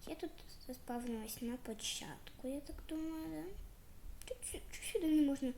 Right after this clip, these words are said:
з-, зай-, а, ну, е, так, ось сюди, я думаю, вентиляцію. Да. Ось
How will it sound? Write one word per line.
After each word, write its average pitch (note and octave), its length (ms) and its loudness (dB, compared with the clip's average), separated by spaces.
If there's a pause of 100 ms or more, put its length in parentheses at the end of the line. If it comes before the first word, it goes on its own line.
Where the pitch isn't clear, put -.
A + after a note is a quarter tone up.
(320)
з-, A3+ 300 0 (380)
зай-, C#4+ 300 6 (760)
а, - 40 -6 (680)
ну, B3+ 160 0 (1120)
е, A#3+ 420 2 (220)
так, - 280 0 (640)
ось - 280 8
сюди, B3 200 6
я G#3+ 100 0
думаю, A3 440 -2 (120)
вентиляцію. - 1000 2 (4000)
Да. B3+ 200 -4 (2500)
Ось - 160 -8